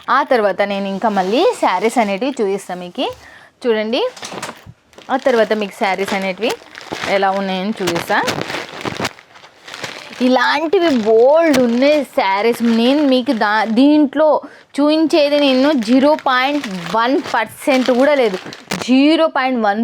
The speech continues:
పర్సెంట్, వన్ పర్సెంట్ కాదు, జీరో పాయింట్ వన్ పర్సెంట్. ఎందుకంటే ఇది చాలా పెద్దది, చాలా పెద్దది. వీళ్ళదే మ్యానుఫ్యాక్చరింగ్. ఇంకా చూడండి, ఇక్కడ బ్లౌజ్ వచ్చి మనకు పింక్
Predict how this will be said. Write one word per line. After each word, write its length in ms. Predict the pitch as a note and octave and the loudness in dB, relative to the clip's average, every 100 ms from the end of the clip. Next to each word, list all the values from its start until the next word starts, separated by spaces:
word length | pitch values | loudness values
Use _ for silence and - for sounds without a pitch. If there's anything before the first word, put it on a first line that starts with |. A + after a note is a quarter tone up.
| A#3 | -2
పర్సెంట్, 460 | F#3+ - G#3+ F#3 - - _ - G3+ | -4 -4 -8 -8 -10 -16 _ -4 -2
వన్ 140 | B3 D4 | -2 -2
పర్సెంట్ 360 | C#4 D4 C4 A#3 | 0 0 2 0
కాదు, 180 | F#3+ F#3+ E3+ | 0 -6 -6
జీరో 260 | G#3+ A3+ A#3+ A#3 | -4 2 2 0
పాయింట్ 240 | G#3 G#3+ G3+ | -4 -2 -2
వన్ 140 | F#3+ G#3 F3 | -2 -2 -4
పర్సెంట్. 420 | D#3+ - G#3 F#3 - - - A#3+ | -2 -2 -2 -4 -12 -16 0 4
ఎందుకంటే 540 | C4+ D#4+ C#4 B3+ C4+ F4+ - - - C#4+ | 4 4 2 2 2 0 -2 -14 -12 -2
ఇది 100 | F#4+ D#4 | -2 0
చాలా 360 | G3 - - D4+ A4 | -2 -2 -2 0 0
పెద్దది, 500 | G4+ D#4 D#4+ D#4 A#3 F3+ - - - _ _ - - | 0 2 2 2 2 -2 -10 -20 -20 _ _ -12 -4
చాలా 300 | G3 B3+ D#4 D4 | 0 2 0 0
పెద్దది. 280 | C4 D4+ C4+ G#3 C4+ | 0 0 0 0 2
వీళ్ళదే 360 | D4 D#4+ D#4+ D4+ B3+ | 4 4 2 2 0
మ్యానుఫ్యాక్చరింగ్. 760 | A#3+ C4 C#4 C4 C4 A3 G3+ F3 | -2 0 0 0 -2 -2 -4 -6
ఇంకా 200 | F#3 A#3 - B3 - _ | -4 -4 -4 -10 -20 _
చూడండి, 360 | A#3 F#3 E3+ F#3 - - - - - - - _ _ _ _ A3 | -2 -2 -4 -10 -18 -20 -20 -18 -16 -18 -20 _ _ _ _ -4
ఇక్కడ 160 | A#3+ C4+ C4+ A3 | 0 0 0 0
బ్లౌజ్ 320 | G3+ A3+ B3 | 2 4 2
వచ్చి 160 | A#3 B3 A3+ | 0 0 0
మనకు 400 | A3+ - D4+ F4+ - - - G#4 | 0 0 -2 -2 -10 -20 -4 0
పింక్ 220 | C5+ | 0